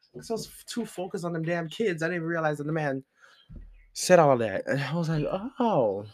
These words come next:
it makes sense now." It makes sense. It makes sense. And what just caught me off guard is because the family is Jamaican, and most Jamaicans don't typically, they're, most Jamaicans are conservative, conservative people, so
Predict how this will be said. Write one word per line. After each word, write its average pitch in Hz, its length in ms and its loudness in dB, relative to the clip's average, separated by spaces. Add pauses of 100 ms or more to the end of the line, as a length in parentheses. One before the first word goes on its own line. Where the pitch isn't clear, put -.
(120)
it - 100 4
makes 320 220 2
sense 113 360 -4
now." - 160 -10 (1300)
It 226 120 0
makes 185 200 0
sense. - 440 -12 (960)
It 160 60 -2
makes 147 200 -2
sense. - 360 -16 (400)
And 131 240 -2 (120)
what 185 180 8
just 185 140 -2
caught 180 160 6
me 165 80 2
off 139 100 2
guard 127 200 6
is 117 60 -2
because 110 480 -6 (640)
the 139 100 -4
family 180 300 8
is 123 80 -2
Jamaican, 113 520 -6 (140)
and 113 100 -4
most 117 340 -2
Jamaicans 113 580 -6
don't 113 440 -4 (100)
typically, 110 520 -8 (920)
they're, 127 300 4
most 147 200 2
Jamaicans 139 380 0
are 110 120 0
conservative, 110 800 -6 (1500)
conservative 123 480 -4
people, 95 240 -6
so 90 380 -8